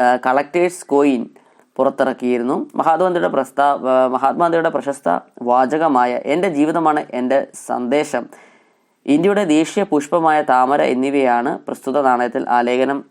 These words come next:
ചെയ്തിരുന്നത്. പ്രീവിയസ് ക്വസ്റ്റ്യൻ ഉണ്ട്, നോക്കാം. ആരുടെ ജന്മശതാബ്ദിയുടെ സ്മരണാർത്ഥം ആണ് ഇന്ത്യൻ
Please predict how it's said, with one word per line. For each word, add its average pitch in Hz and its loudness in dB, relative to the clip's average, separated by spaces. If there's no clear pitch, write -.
ചെയ്തിരുന്നത്. 123 -2
പ്രീവിയസ് 131 2
ക്വസ്റ്റ്യൻ 139 0
ഉണ്ട്, 131 2
നോക്കാം. 143 0
ആരുടെ 185 2
ജന്മശതാബ്ദിയുടെ 139 0
സ്മരണാർത്ഥം 135 0
ആണ് 123 -4
ഇന്ത്യൻ 180 0